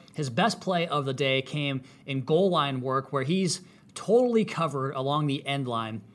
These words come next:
and Tua throws one high and away from the defender, and DeVante goes up and snatches it and comes down inbounds for the touchdown.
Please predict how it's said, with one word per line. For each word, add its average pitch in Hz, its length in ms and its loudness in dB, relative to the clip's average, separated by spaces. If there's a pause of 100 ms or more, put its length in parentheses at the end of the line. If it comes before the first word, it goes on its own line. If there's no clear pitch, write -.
(100)
and 135 120 -4
Tua 220 260 6
throws 180 340 -2
one 143 160 0
high 175 400 2
and 147 180 -4
away 143 260 0
from 139 140 -4
the 120 80 -4
defender, 139 640 0 (240)
and 135 120 -4
DeVante 196 380 4
goes 175 220 2
up 165 120 2
and 131 120 -4
snatches 165 480 -2
it 143 140 -2
and 131 100 -8
comes 165 240 0
down 147 260 -2
inbounds 170 640 0 (240)
for 180 240 2
the 160 80 2
touchdown. 131 640 -2